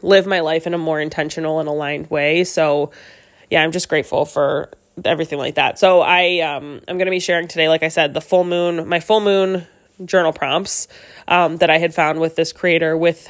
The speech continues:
Jocelyn is her tag. Um, and I'm gonna share with you guys kind of what came up for me, and we're gonna go through these together. And, um, I do really recommend, if you guys are feeling called to, like, following along with her video,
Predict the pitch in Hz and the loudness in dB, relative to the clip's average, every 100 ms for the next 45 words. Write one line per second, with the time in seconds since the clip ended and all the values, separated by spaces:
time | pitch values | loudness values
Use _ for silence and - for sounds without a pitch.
0 | - 180 160 135 - 143 156 170 170 175 | -18 -4 -2 -2 -4 -6 -6 -6 -4 -6
1 | 165 139 135 156 175 - - - - 180 | -4 -2 0 0 -4 -16 -20 -20 0 2
2 | 170 156 143 - _ 190 180 175 170 160 | 2 -2 -10 -14 _ 0 2 2 -2 -4
3 | 175 165 180 170 170 175 160 - 170 165 | -4 -2 0 -2 0 0 0 -4 -6 -2
4 | 170 - 170 165 - 175 214 277 294 285 | -4 -2 -4 -4 -2 -4 -2 0 2 2
5 | - 185 185 185 190 202 196 190 196 185 | 2 2 2 0 0 2 2 2 0 -2
6 | - 170 160 175 190 196 - 165 165 165 | -2 0 2 4 4 4 2 0 -2 -8
7 | 156 - 165 156 151 151 180 175 180 185 | -10 -8 -8 -8 -8 -6 -6 -4 -2 -2
8 | 175 170 165 160 165 160 160 160 165 160 | 0 -2 -2 -4 -4 -4 -4 -6 -2 -2
9 | 151 156 - - - - - - - 185 | -2 -4 -10 -12 -20 -20 -20 -20 -4 0
10 | 185 170 165 165 156 160 190 185 185 156 | 2 0 0 0 0 0 -2 0 2 0
11 | 160 - 180 170 170 170 165 160 160 160 | 0 -10 0 2 2 0 0 0 0 -4
12 | 165 156 151 151 147 147 151 | -4 -2 -2 0 0 -2 -6